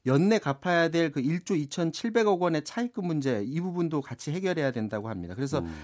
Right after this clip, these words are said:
Speaker 1: 자금 동원력이 필수이기 때문에 에스케이가 가장 유력하다는 거고 항공기 엔진 사업하고 있는 한화도 지금 관심이 많다고 하고요. 국내 일 위 저비용 항공사 제지-,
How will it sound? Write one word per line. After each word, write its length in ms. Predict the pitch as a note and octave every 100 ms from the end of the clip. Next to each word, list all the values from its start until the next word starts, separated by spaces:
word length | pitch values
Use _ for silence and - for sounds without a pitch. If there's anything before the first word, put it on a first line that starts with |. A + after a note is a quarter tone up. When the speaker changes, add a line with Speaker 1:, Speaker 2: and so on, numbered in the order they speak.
| C#2+
Speaker 1:
자금 480 | - A#2+ D3 F#3+ F#3
동원력이 800 | C#3+ C3+ D3 D#3 D3 C3 D3 -
필수이기 640 | G3+ G3 - E3+ D3 C3
때문에 280 | B2 A2 C#3
에스케이가 520 | A2 - - A#2+ A#2+ A2
가장 240 | A2+ A2
유력하다는 540 | G2 - G2 F#2+ F2+
거고 300 | D#2 D#2 F2+ _ - - - -
항공기 460 | G#3 G3+ G#3+ G#3
엔진 440 | D3 D#3 E3+ G3 G3+
사업하고 640 | F#3+ F#3 F#3 F3+ F#3 F3
있는 200 | F3 F#3+
한화도 500 | F#3 A3 A3+ A3 F#3+
지금 160 | E3+ D#3
관심이 320 | B2+ B2+ D3
많다고 380 | A#2 - B2+ A2+
하고요. 400 | G2+ A2 F3+ A3+ - - _ _
국내 300 | D3+ F3 F3
일 120 | D3+
위 60 | D3+
저비용 380 | C#3+ C#3 D#3 D3+
항공사 400 | C#3+ C3+ C3+ B2
제지-, 380 | C#3 C#3+ E3+